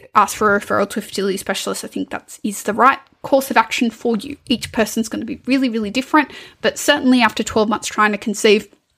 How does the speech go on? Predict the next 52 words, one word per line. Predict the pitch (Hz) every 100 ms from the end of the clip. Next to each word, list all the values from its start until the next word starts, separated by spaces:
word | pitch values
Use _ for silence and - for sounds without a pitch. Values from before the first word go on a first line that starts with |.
| _ _ _ - -
under | 240 220
thirty-five | 220 208 - 208 208
or | 214
six | - 220 -
months | 214 294 -
for | - 226
thirty-five | - 202 - - 262
and | 240
over, | 240 247 240 - - -
really | 220 262 247
crucial. | - 220 - 220 220 - - -
And | 226 214
I | 214
also | - - 269
recommend | 294 262 220 220 214
that | -
once | 214 220
you | 262
get | - 208 -
to | -
the, | 226 202 240 -
you |
know, | 214 202
ten | - - 240 220
or | 214 214
eleven | 196 202 214 202
mo-, | 208 - -
month | 220 196 - -
mark | - 220 -
or | 208
the |
four | - - 202 208
or | 202
five | - - 208
month | - - -
mark, | - - - - - -
that's | 254 262
when | 285 269
you |
start | 277 247 214
making | 220 - 220
your | 202
arrangements, | 196 196 - -
get | - 233
your | 254 247
referral, | - 220 202 196 196
make | 214 214
the | -
appointment | 226 - 240 - 220
with | 214
the | 220
doctor. | 214 214 - - 202